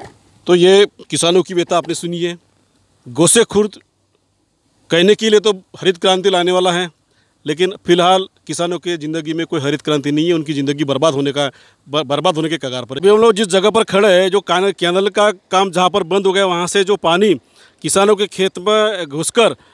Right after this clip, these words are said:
आ, इधर उधर जो फैल रहा है, उस वजह से, आ, भारी स्पीड से पानी आने की वजह से, आ, किसानों के खेत में की पूरी की पूरी मिट्टी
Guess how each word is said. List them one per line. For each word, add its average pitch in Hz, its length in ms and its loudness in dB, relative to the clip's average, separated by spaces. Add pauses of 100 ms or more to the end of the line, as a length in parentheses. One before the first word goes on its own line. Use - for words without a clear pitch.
(280)
आ, 175 720 2 (380)
इधर 185 200 2
उधर 220 200 4
जो 208 120 -2
फैल 202 220 2
रहा 202 140 2
है, 151 120 0
उस 185 220 -4
वजह 190 240 2
से, 220 240 2 (640)
आ, 143 80 -6
भारी 160 280 0
स्पीड 240 260 -2
से 247 140 0
पानी 196 220 0
आने 196 160 0
की 190 100 -2
वजह 185 240 0
से, 196 260 2
आ, 214 40 -2 (1000)
किसानों 185 320 4
के 196 140 2
खेत 185 300 0
में 196 140 0
की 214 120 -6
पूरी 220 220 -8
की 208 100 -8
पूरी 226 200 -4
मिट्टी 196 340 0